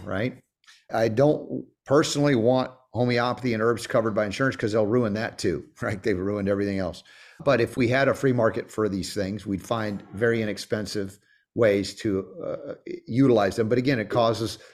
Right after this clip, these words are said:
calls for a difference in terms of lifestyle shift, as opposed to, "I got cancer, I don't know why, it's genetic, whatever, just give me toxic poison. We hope it kills it before it kills me." And, and so again, we, we are, I say we, but allopathic medicine caters to those that don't wanna take responsibility for their health,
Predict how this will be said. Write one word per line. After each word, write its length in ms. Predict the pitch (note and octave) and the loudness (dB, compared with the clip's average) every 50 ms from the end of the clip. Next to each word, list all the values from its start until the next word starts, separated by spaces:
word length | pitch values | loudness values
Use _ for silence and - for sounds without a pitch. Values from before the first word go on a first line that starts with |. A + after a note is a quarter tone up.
| _ _ - | _ _ 0
calls 300 | - C#3+ D#3 D3 C#3+ - | 4 6 6 6 6 4
for 160 | - C#3 B2+ | 2 2 2
a 60 | A2+ | 4
difference 460 | B2+ C3 B2+ - A#2+ G2 - - - | 4 2 2 0 -2 -4 -6 -8 -10
in 120 | B2+ A#2 F#2+ | -10 -8 -6
terms 280 | - A#2+ A2+ G#2 G#2 | -2 -2 -2 -2 -4
of 100 | A2 F#2+ | -6 -4
lifestyle 500 | G2 G#2+ A#2 A#2+ - - - A2+ G2+ F#2 E2+ | -2 0 0 0 -2 -2 -2 -2 0 -2 -2
shift, 360 | - - C3+ B2 F#2 - - | -4 -2 0 0 0 0 -4
as 120 | G2+ F#2+ | -4 -4
opposed 380 | G#2 G2 - A2 G#2 G#2 - - | -4 -2 0 0 0 0 0 -2
to, 180 | A2 G2+ G2 G2+ - - - - | -4 -4 -4 -6 -12 -20 -12 -4
"I 100 | - A#2+ | 0 2
got 160 | B2+ C3 B2+ | 2 2 2
cancer, 320 | B2+ - C3 B2+ B2 - - | 0 0 0 0 0 2 2
I 80 | A#2 | 2
don't 140 | A#2 A#2 B2 B2 | 2 2 0 0
know 80 | A2+ | 0
why, 200 | G#2+ A2+ A#2 A#2 | 2 2 2 2
it's 100 | A2 - | 0 -2
genetic, 260 | A#2 A2+ A#2+ A#2 G#2+ A2+ | -2 -2 0 0 0 2
whatever, 240 | A2+ A2 A2 G#2+ G#2+ | 2 2 2 0 0
just 180 | G2 G#2 - - | -2 -4 -4 -4
give 100 | B2 A2+ | -2 -2
me 80 | A2 G2 | -2 -2
toxic 380 | - A2+ G#2 G2 - F#2 - | -2 -2 -2 -2 -4 -8 -8
poison. 400 | - A#2 A#2 A2 G#2 G2+ G#2+ G2 | -4 0 0 0 0 0 -2 -4
We 80 | G2 F#2+ | -2 -2
hope 160 | G2 G#2 F#2 | -2 -2 -2
it 100 | G2+ F#2+ - | -4 -6 -4
kills 300 | - B2 G#2+ G2 F2+ F#2 | -2 0 0 0 0 -2
it 120 | G2+ - | -4 -6
before 280 | - F#2 - A2 G#2 E2+ | -8 -8 -4 -2 -2 -2
it 80 | - | -2
kills 280 | - A2 G2 F2+ D#2+ E2+ | -2 -4 -4 -4 -4 -4
me." 280 | G2+ G2 E2+ D2+ - _ _ _ _ _ _ _ _ _ - | -6 -6 -6 -6 -10 _ _ _ _ _ _ _ _ _ -12
And, 300 | - - G#2 G2+ G2 - - | -8 -6 -4 -4 -4 -4 -4
and 180 | A2 G2+ G2+ | -6 -6 -4
so 240 | - - B2+ G#2+ G#2 | -2 2 2 2 2
again, 260 | A2+ G#2+ B2 C3 A2 G2+ | 2 0 0 -2 0 0
we, 180 | G#2+ G#2+ - - | -2 -2 -2 -2
we 280 | G#2+ G#2+ G#2 G2 - - - - - _ _ _ - | -2 -2 0 -2 -4 -8 -14 -20 -20 _ _ _ -2
are, 320 | - A#2 A2+ G#2+ - - - - - _ _ _ _ _ _ - | 0 2 2 2 2 -2 -6 -18 -20 _ _ _ _ _ _ -4
I 80 | A#2+ | -2
say 140 | A#2+ - B2+ | 0 0 0
we, 240 | G#2 G2+ B2+ A#2 G#2+ | 2 2 2 2 2
but 280 | F2+ G2+ G#2 - - _ - | 2 0 -2 -2 -4 _ -2
allopathic 420 | A#2 A#2+ B2+ A2+ C3 B2 A#2+ G#2 | 0 2 2 2 2 2 0 2
medicine 320 | G#2 B2 A#2+ A2+ - A2+ F#2 | 0 0 0 0 -2 -4 -4
caters 380 | - A#2 A2+ A#2 C3 C#3 B2 - | 0 2 2 2 2 2 0 0
to 100 | C#3+ B2+ | 0 2
those 220 | A#2 A#2+ A#2 G2+ | 4 4 2 2
that 120 | A#2 A2+ | 0 -2
don't 140 | A#2+ A#2 A2+ | -2 -2 -2
wanna 160 | A2+ A2+ A2 G2+ | -2 -2 -4 -2
take 180 | - A#2 G2+ | -2 -4 -4
responsibility 640 | G2+ F#2+ - - A2 G#2+ G2+ - G#2 F#2+ G2+ G2+ G2 F2+ | -4 -6 -6 -6 -6 -4 -4 -4 -4 -2 -2 -2 -2 -2
for 120 | - G#2 | -2 -4
their 100 | G#2 G#2 | -2 -2
health, 520 | A2+ C#3 C#3 A#2 D#2 - - - - - | 0 2 2 2 2 0 -6 -14 -14 -14